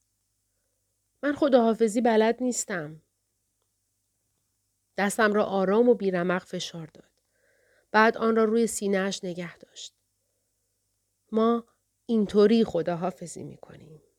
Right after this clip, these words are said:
آهسته نفس کشیدم. دم، بازدم. افت و خیز قفسه سینه‌اش را می‌دیدم.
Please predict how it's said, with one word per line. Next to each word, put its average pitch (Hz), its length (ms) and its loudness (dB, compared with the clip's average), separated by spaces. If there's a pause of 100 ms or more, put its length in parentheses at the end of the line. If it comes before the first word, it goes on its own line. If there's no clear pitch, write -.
(1900)
آهسته 277 420 4
نفس 240 440 -2
کشیدم. - 540 -16 (1040)
دم، 226 400 -4 (720)
بازدم. 175 640 -8 (1400)
افت 233 340 0
و 226 40 2
خیز 226 420 -2
قفسه 220 760 0
سینه‌اش 202 600 -6
را 196 80 -8
می‌دیدم. 214 640 -8